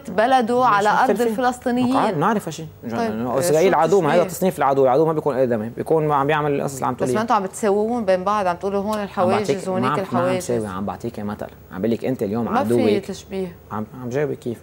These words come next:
Speaker 2: عم بقول لك عدوك.
Speaker 1: مم.
Speaker 2: يمكن اوقات بتضطري تقطعي حاجزه، مش معناتها بصير عاجبك، بضله عدوك. انا اللي عم بيجي بقول شو؟
Speaker 1: مم.
Speaker 2: اليوم مفهوم اسرائيل قائم على شو؟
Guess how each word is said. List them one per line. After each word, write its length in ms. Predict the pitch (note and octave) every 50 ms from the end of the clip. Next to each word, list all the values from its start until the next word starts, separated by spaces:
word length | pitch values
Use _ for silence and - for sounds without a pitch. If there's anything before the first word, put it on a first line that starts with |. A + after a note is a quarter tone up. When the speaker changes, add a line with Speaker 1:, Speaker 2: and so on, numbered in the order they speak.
| - -
Speaker 2:
عم 100 | - G2+
بقول 100 | A#2+ C3+
لك 120 | B2 - -
عدوك. 460 | F#2 G#2+ A2 A2 C3+ D3+ C#3 A2 G#2
Speaker 1:
مم. 240 | G2+ E3 F3 F3 E3 - - - - - -
Speaker 2:
يمكن 240 | C#3+ C#3 D#3+ D3+
اوقات 320 | D3 C#3+ D3 D3 D#3 E3 D#3
بتضطري 380 | - C3 - E3 E3+ D#3+ C#3
تقطعي 420 | C3 C#3 C3 - C3 B2+ B2+ A#2 A#2
حاجزه، 400 | - A#2+ A#2+ A2 G2+ G2 G2+ A#2 C#3+
مش 140 | C#3+ - -
معناتها 320 | D3 C#3+ D3+ E3 E3 - C#3
بصير 260 | C3+ - D3 C#3+ B2+
عاجبك، 360 | A#2+ C#3 C3+ G#2+ G2 G2 G#2+ - -
بضله 360 | A2+ A#2 D3+ F3 E3 B2+ G#2+
عدوك. 320 | G2 F#2+ G2 G2+ F2+ E2+ - - - - - - - - - - -
انا 80 | D3+ E3+
اللي 100 | D#3+ C3+
عم 80 | D3
بيجي 180 | D#3 D#3 D3 D3
بقول 220 | - - C3 A#2
شو؟ 120 | - - G2+
Speaker 1:
مم. 60 | - F#3+ E3+ - - -
Speaker 2:
اليوم 240 | A#2+ C#3 F#3 G3+ F3
مفهوم 340 | E3+ D#3+ A#2+ C3 G3 G3+ E3
اسرائيل 360 | C3 A#2+ - A#2 A#2 B2 A#2
قائم 320 | - - C#3+ A2 A#2+ A#2 G#2
على 100 | G#2 G#2
شو؟ 140 | - -